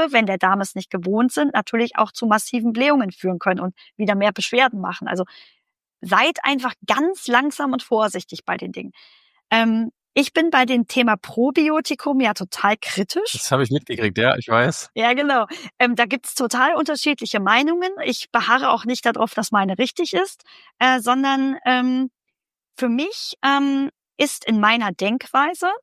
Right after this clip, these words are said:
Speaker 1: ja, das sage ich jetzt einfach mal so, ein fremder Keim auch ein Antigen und hat das Potenzial, theoretisch in eine falsche Kommunikation mit den anderen Keimen zu kommen.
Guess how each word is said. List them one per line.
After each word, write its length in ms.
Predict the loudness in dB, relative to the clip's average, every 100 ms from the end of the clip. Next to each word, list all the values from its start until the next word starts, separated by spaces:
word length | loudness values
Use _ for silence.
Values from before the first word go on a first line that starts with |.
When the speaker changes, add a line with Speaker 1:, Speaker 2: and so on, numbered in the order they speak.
| _
Speaker 1:
ja, 240 | -2 0 0
das 100 | 0
sage 180 | 0 0
ich 60 | -4
jetzt 120 | -2
einfach 260 | -2 -2
mal 140 | -2 0
so, 240 | 0 -2 -4 _ _ _ _ _ _ _ _ _ _ _
ein 240 | 2 2
fremder 460 | 0 0 2 0 -2
Keim 340 | -4 0 0 2
auch 180 | 0 0
ein 180 | -2 -2
Antigen 800 | -2 -2 -4 -2 -2 -2 -6 -10 _ _ _ _ _ _ _
und 280 | -2 0 2
hat 160 | 0 0
das 140 | -4
Potenzial, 880 | 0 -2 -2 -6 -6 -2 2 4 2 0
theoretisch 720 | -2 -2 0 0 2 0 2
in 140 | 0 0
eine 220 | 0 0
falsche 340 | 0 0 0
Kommunikation 680 | -2 0 0 -2 -4 0 2
mit 140 | 2 0
den 100 | 0
anderen 320 | 0 0 -2
Keimen 400 | -2 -2 -2 -6
zu 120 | -12
kommen. 380 | -6 -4 -4